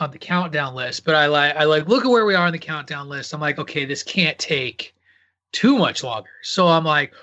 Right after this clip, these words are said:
"We're almost done. I, I know we're running a little late." Send it off, that text. Forty-five minutes later, I'm like,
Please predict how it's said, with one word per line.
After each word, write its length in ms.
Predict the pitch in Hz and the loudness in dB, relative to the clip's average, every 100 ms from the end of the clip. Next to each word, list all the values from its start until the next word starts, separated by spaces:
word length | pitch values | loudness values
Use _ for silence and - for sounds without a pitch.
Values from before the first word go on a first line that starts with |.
| _ | _
"We're 120 | 143 156 | 0 4
almost 360 | 220 208 - | 4 2 2
done. 520 | 185 180 175 175 170 170 151 | 2 4 6 4 2 -2 -8
I, 140 | 147 | -6
I 120 | 139 | -6
know 200 | 151 170 185 | 0 2 2
we're 140 | 185 | 2
running 260 | 180 180 170 | 2 2 2
a 60 | |
little 260 | 160 160 147 | 2 0 0
late." 400 | 147 147 147 - _ - - _ _ _ _ _ - | 0 0 -2 -6 _ -20 -20 _ _ _ _ _ -10
Send 300 | - 180 170 | 0 4 4
it 120 | 156 | 2
off, 380 | 139 135 131 _ _ - | 0 -2 -6 _ _ -4
that 180 | 151 - | -4 -4
text. 320 | 139 117 - _ _ _ _ _ | -12 -12 -16 _ _ _ _ _
Forty-five 880 | - 220 233 247 240 214 190 190 170 | -2 2 4 4 2 2 4 2 0
minutes 380 | 170 170 165 156 | -2 -2 -6 -6
later, 500 | 151 147 131 117 _ _ _ _ _ _ - | -4 -4 -6 -10 _ _ _ _ _ _ -6
I'm 140 | 160 151 | -4 -2
like, 320 | 135 135 | -4 -6